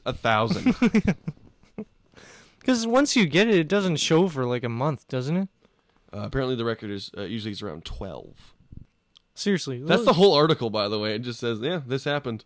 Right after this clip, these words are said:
Speaker 1: Uh, that's it." <laughs>
Speaker 2: Herpes exists.
Speaker 1: Herpes is a thing. You guys remember herpes?
Speaker 2: Hey,
Speaker 1: Wow.
Speaker 2: you know all those dirty-ass hippies in fucking Coachella? Who'da thunk it?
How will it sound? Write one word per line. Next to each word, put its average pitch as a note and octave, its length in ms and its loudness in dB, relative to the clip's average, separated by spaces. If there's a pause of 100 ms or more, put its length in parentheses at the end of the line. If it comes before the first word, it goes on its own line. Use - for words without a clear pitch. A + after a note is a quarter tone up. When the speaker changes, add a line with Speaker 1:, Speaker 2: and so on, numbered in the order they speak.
(120)
Speaker 1:
Uh, G#2+ 400 -6
that's A2 300 -10
it." A2+ 220 -10 (280)
<laughs> - 100 -12 (1600)
Speaker 2:
Herpes A3+ 440 0
exists. D3 760 -6
Speaker 1:
Herpes F#3 300 0
is A#2+ 100 -8
a A#2 80 -2
thing. C3 260 -2
You C3+ 100 -2
guys C#3 180 2
remember C#3 280 0
herpes? E3+ 400 -2
Speaker 2:
Hey, G2+ 60 -10
Speaker 1:
Wow. D#3+ 240 6
Speaker 2:
you F#3 60 6
know G3 100 4
all G3 140 4
those F3+ 220 2
dirty-ass D#3+ 600 2
hippies E3+ 440 -4
in C3+ 140 -4
fucking C#3+ 360 -8
Coachella? C#3+ 560 -4 (680)
Who'da D4+ 200 2
thunk E4+ 300 -2
it? - 240 -6